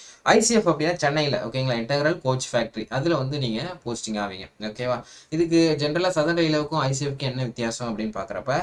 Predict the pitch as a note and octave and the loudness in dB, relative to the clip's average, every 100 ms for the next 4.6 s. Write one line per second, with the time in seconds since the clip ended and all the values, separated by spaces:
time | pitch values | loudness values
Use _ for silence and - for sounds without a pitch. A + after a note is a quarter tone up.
0 | - - _ B2 G3+ G#3 F3+ E3+ - G2 | -4 -18 _ 0 2 4 2 2 0 -10
1 | G#2+ C3 C3 A2+ D#3+ - _ _ B2+ C3+ | -4 0 0 0 -2 -6 _ _ -2 2
2 | C3 C3+ E3 B2+ B2 C3+ A#2 G#2+ A2+ C3 | 2 2 0 -2 -2 0 0 -2 -6 -6
3 | G2+ G#2+ A#2+ B2 A2+ E3 F#3+ F3 C3+ D3+ | -10 -8 -4 -2 0 2 2 -2 -2 -2
4 | - C#3+ A#2 A#2 A2+ A2+ | -2 -2 -2 -2 -2 -4